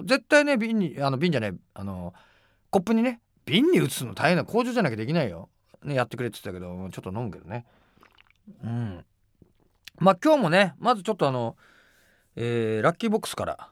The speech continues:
何がラッキーボックスだっていうか、この箱の中にこれいち-、いろいろこうネタ入ってるんでしょ？で、これが話題なんかこう適当に一個引いて、当たったやつが、について喋るっていうね。えー、前回も全然知らないもん出てきちゃったからな。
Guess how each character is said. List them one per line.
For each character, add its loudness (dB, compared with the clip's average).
何 -2
が 8
ラ 8
ッ -6
キ 0
ー 0
ボ 2
ッ -4
ク -14
ス -6
だ -4
っ -6
て -16
い -12
う -12
か、 -8
こ -4
の 2
箱 4
の 0
中 6
に 2
こ 0
れ 4
い 2
ち-、 -8
い 0
ろ 8
い 6
ろ 6
こ 2
う 4
ネ 2
タ 6
入 4
っ -2
て -4
る 0
ん -4
で -6
し 0
ょ？ -4
で、 -4
こ 2
れ 4
が 8
話 4
題 6
な 6
ん 0
か 4
こ -4
う -6
適 -2
当 4
に 2
一 -4
個 4
引 2
い -4
て、 6
当 0
た 6
っ -2
た 4
や 6
つ -4
が、 8
に -2
つ 0
い 2
て 2
喋 2
る -4
っ -10
て -14
い -10
う -4
ね。 0
え -18
ー、 -20
前 -2
回 -4
も -8
全 -4
然 0
知 -2
ら 2
な 4
い 4
も 2
ん -2
出 -4
て -8
き -16
ち -12
ゃ -16
っ -16
た -20
か -18
ら -18
な。 -10